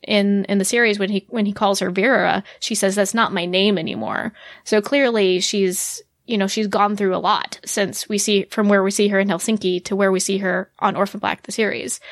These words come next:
So I could see that as maybe part of her journey of re-understanding who she is as a person. Part of that was, like,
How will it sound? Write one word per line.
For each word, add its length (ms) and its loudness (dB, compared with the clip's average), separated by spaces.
So 120 -2
I 80 4
could 160 -2
see 160 0
that 180 2
as 100 -8
maybe 220 -2
part 260 0
of 60 -6
her 100 -2
journey 600 -2
of 400 0
re-understanding 920 0
who 160 0
she 220 0
is 120 2
as 100 -6
a 60 -14
person. 580 -4
Part 200 -2
of 80 -6
that 180 0
was, 120 -6
like, 320 -6